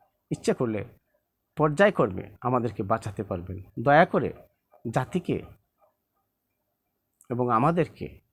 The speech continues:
আমরা ছোট জেনারেশন যারা আছি, যারা ভুল পথে চলে যাচ্ছি,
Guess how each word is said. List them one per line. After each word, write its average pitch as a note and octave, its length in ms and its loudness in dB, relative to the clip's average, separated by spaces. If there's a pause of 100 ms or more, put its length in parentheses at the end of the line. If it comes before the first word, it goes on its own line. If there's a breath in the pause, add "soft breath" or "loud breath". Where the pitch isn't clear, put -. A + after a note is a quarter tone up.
আমরা A2+ 200 -2
ছোট - 280 -6
জেনারেশন A2+ 520 -4
যারা G2 220 -4 (120)
আছি, - 260 -8 (440)
যারা A#2+ 240 0
ভুল C#3 260 0
পথে D3+ 240 -4
চলে G#2+ 240 -2
যাচ্ছি, A2 300 -10